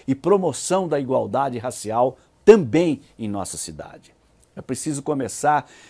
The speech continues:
desenvolvendo ações de formação e sensibilização de todas as chefias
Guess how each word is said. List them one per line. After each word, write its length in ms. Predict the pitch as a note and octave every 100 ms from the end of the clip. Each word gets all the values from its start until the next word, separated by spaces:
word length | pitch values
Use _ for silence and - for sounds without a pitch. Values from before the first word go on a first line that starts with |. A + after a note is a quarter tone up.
| - -
desenvolvendo 640 | A#2+ D3 C3 A2 C#3 C#3+
ações 480 | B2 - - D3 C3
de 80 | A#2+
formação 800 | - C#3 B2+ B2 - - D3 D3+
e 40 |
sensibilização 1120 | B2+ - B2+ - - C3 C3+ A#2+ A2+ G2 C#3 C#3+
de 140 | C3
todas 600 | B2 _ F#3+ A3 F#3+ E3+
as 140 | D3+ -
chefias 640 | C3 - - G3 F3 -